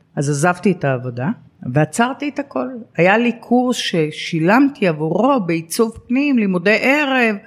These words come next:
אז הלכתי ללמוד. היה לי קורס, שילמתי, אני אלך. הלכתי. ואז גיליתי שהלימודים הם לא מספיק רציניים, ועשיתי מחקר. איפה לומדים? ולמדתי.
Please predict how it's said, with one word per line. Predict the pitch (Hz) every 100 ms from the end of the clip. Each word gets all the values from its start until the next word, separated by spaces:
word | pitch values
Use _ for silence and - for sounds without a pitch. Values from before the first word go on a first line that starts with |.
| - -
אז | 190
הלכתי | 226 320 - 359
ללמוד. | 370 359 339 330 269 _ _ -
היה | 202 226
לי | 233
קורס, | 233 160 143
שילמתי, | 160 - 196 185 131 131 - 143 254
אני | 247 294
אלך. | 381 427 466 - - _
הלכתי. | - 160 123 - - - _ _ -
ואז | 156 180
גיליתי | 277 415 415
שהלימודים | - - 151 160 175 233
הם | 165
לא | 160
מספיק | 175 - - 151
רציניים, | 143 - 131 160 233
ועשיתי | 247 - 294
מחקר. | 320 311 - - - 294 - _ _ _ -
איפה | 196 277
לומדים? | 277 247 247 - _ -
ולמדתי. | 156 196 370 370 -